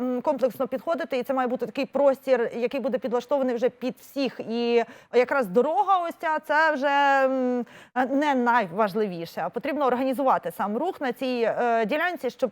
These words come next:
е, це працювало. Для цього ви так само зараз і будете, е, вже використовуєте, м, е, ну, м, конкурси, е, для того, щоб подавали і показували, як вони можуть зробити це, і щоб, а, а, архітекторам, щоб це було і гарно,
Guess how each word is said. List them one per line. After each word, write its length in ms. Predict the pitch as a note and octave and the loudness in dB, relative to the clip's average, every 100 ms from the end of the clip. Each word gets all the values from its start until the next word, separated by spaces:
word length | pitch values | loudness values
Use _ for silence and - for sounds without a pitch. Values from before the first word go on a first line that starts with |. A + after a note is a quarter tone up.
| - | 0
е, 320 | A#3 A3+ A3 | 2 4 2
це 160 | G#3+ D4 | 2 2
працювало. 520 | C4 B3+ A#3 F3 F3 - - - | 2 0 0 0 -2 -8 -20 -2
Для 100 | B3 | -2
цього 220 | G4 G#4+ A#4 | 2 0 2
ви 60 | |
так 160 | G#4 D#4 | -2 -2
само 280 | E4+ F4+ E4+ | -2 -4 0
зараз 240 | C#4 C#4+ - | 0 0 -2
і 100 | C#4 | -4
будете, 460 | C4 A#3 C#4 C#4 C4 - B3 | -2 -2 2 2 2 -4 2
е, 180 | B3+ | 4
вже 300 | B3 A3+ D4+ | 4 4 2
використовуєте, 880 | A#3 A#3 B3+ C4 G#4 A4 - C#4 C4 - | 2 2 0 0 0 0 2 2 2 0
м, 380 | C4+ C4+ C4+ C4 | -4 -2 0 0
е, 220 | C4 B3+ | 0 0
ну, 300 | C4 D4+ C4+ _ | 0 -2 -2 _
м, 760 | F3+ G#3+ A#3+ A#3+ A#3+ A#3+ A#3+ A#3+ - _ | -8 -4 -2 -2 -2 -2 -2 -4 -8 _
конкурси, 640 | - E4+ A3+ G3 E3 F#3+ D3 - - - | -4 -2 -2 -6 -8 -6 -6 -10 -16 -2
е, 180 | A3+ A3+ | 0 2
для 140 | A#3+ | 0
того, 220 | F4+ F4 | -2 -4
щоб 160 | - B3+ | -2 -2
подавали 480 | - B3+ D#4 A4+ G4 | 0 2 4 2 0
і 40 | |
показували, 440 | B3 C#4 B3 B3 | -2 -2 0 0
як 180 | C#4 E4 | -2 -2
вони 160 | C#4 B3 | -2 -2
можуть 300 | B3 A#3+ G3+ | 0 0 -2
зробити 480 | A3 A3 F4+ - C#4+ | -2 -2 -2 -4 -2
це, 200 | C#4 A#3 | 0 0
і 40 | A3+ | 0
щоб, 260 | - A#3 | -2 -2
а, 140 | A3+ A3+ A3 | -2 -2 0
а, 220 | A#3 B3 | 2 2
архітекторам, 560 | - - - F3+ - G#3 | -2 -6 -4 -6 -6 -8
щоб 160 | G3 - | -8 -4
це 120 | C#4+ | -2
було 200 | A#3 A#3+ | 0 0
і 80 | A#3 | -2
гарно, 480 | A3 D#4+ F#4 F4 | 0 2 2 2